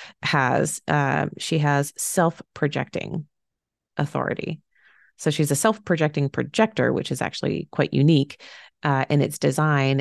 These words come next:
And for her, she needs to hear her own voice. She needs to speak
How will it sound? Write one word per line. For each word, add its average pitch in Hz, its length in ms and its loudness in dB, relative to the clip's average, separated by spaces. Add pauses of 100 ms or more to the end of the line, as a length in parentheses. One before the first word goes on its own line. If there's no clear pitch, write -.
And 135 200 -4
for 135 160 -2
her, 202 460 2
she 214 200 0
needs 214 220 2
to 165 100 -2
hear 226 640 -2 (120)
her 190 180 0
own 165 240 2
voice. - 380 -4
She - 160 -6
needs 139 240 -2
to 135 120 -4
speak - 760 -2